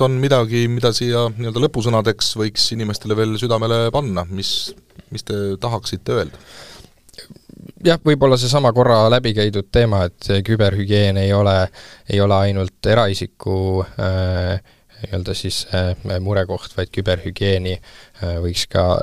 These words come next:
Speaker 2: rakendada alates mikroettevõtjast kuni, äh, suurte ettevõteteni kindlasti. Et, äh, et need põhimõtted, äh, enda jaoks läbi mõelda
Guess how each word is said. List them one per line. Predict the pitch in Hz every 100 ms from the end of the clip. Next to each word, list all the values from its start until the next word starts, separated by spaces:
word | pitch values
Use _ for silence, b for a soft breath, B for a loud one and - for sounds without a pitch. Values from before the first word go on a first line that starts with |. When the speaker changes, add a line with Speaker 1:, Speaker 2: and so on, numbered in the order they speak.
| 104
Speaker 2:
rakendada | 98 - 92 92 92 90
alates | 92 - -
mikroettevõtjast | 92 - 98 90 - 90 - - -
kuni, | - 87 90
äh, | - 95
suurte | 101 92 92
ettevõteteni | 92 - 95 - - 87 87
kindlasti. | 90 90 90 - - B B B B
Et, | - - - -
äh, | 90 92
et | 90
need | 92 90
põhimõtted, | 98 95 87 90 - - - 98
äh, | 90 92
enda | 90 90
jaoks | -
läbi | 92 92
mõelda | 90 90 90 95 95